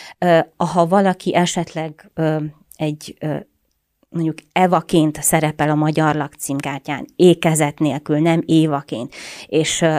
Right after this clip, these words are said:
ő nem ugyanígy írja a regisztrációba az adatokat, akkor ez már egy elutasítási, ö, ok lehet. Tehát ezért nagyon fontos hangsúlyozni, hogy a magyar lakcímkártya adatai,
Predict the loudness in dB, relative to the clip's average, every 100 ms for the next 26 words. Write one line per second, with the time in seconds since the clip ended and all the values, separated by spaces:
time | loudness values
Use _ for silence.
0 | 0 2 4 4 4 4 2 2 2 2
1 | 2 0 0 0 -2 -6 -10 -16 -20 -10
2 | -4 -2 -2 0 2 2 0 0 -2 -2
3 | -2 -2 -2 -2 -2 -2 -2 -2 0 0
4 | 0 0 2 2 0 -4 -6 -2 0 0
5 | 4 4 4 2 0 -2 -2 -4 -4 -2
6 | 0 0 -2 -6 -6 -6 -6 -4 -4 2
7 | 2 2 -2 -14 -2 2 2 2 2 0
8 | -4 2 2 4 0 -4 -6 -20 _ -20
9 | -20 _ _ -2 -2 2 2 4 2 2
10 | 2 2 0 -2 -2 -2 -2 0 2 4
11 | 4 4 4 4 4 4 4 2 -4 -6
12 | -4 -4 -4 -6 -4 -2 -2 -4 -4 -4